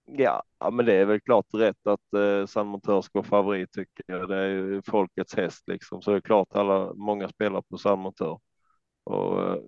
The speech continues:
det är ju inte otänkbart att han vinner detta försöket heller. Eh,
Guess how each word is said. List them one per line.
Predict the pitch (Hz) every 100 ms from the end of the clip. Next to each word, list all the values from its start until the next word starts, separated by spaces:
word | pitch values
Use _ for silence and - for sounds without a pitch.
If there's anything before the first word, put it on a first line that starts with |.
| 73 _
det | 101
är |
ju | 87
inte | 101 110
otänkbart | 101 104 95 104 101
att | 101 -
han | 101
vinner | 101 95 98
detta | 101 92
försöket | - - 95 87 -
heller. | 104 82 80 90 _ _ _ _ _ _ _ 98
Eh, | 98 98 95 95 92